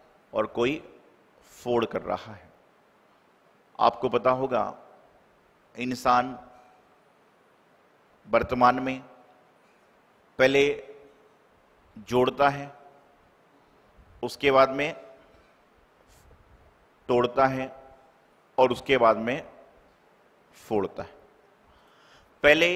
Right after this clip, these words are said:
इंसान भागा दौड़ी करता है, व्यापार में, काम में, service में,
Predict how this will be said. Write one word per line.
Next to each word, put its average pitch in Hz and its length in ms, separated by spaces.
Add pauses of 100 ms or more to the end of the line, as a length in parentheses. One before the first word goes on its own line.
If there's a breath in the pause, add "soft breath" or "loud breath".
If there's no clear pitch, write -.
(1040)
इंसान 147 500 (2000)
भागा 131 360
दौड़ी 147 240
करता 135 280
है, 120 140 (920)
व्यापार 117 420
में, 113 280 (1300)
काम 123 200
में, 110 340 (1080)
service 123 480
में, 107 320